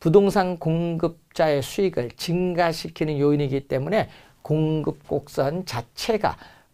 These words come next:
이렇게 우측, 우측, 여기는 또 우상향이죠. 좌상향이 아니라 우하향,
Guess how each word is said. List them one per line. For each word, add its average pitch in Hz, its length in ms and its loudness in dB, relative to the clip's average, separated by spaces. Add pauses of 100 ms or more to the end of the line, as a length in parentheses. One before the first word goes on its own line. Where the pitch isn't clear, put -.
이렇게 151 340 -4 (100)
우측, 208 640 0
우측, 185 600 -2 (160)
여기는 170 340 2
또 170 80 -2
우상향이죠. 185 1200 -2
좌상향이 165 800 -2
아니라 135 460 -2 (500)
우하향, 170 840 0